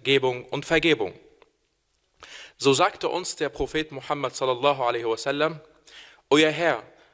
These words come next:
hat durch die ganze Zeit hindurch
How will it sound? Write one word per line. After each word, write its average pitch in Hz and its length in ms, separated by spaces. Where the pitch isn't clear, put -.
hat - 540
durch 156 340
die 143 160
ganze 165 320
Zeit 151 320
hindurch 139 560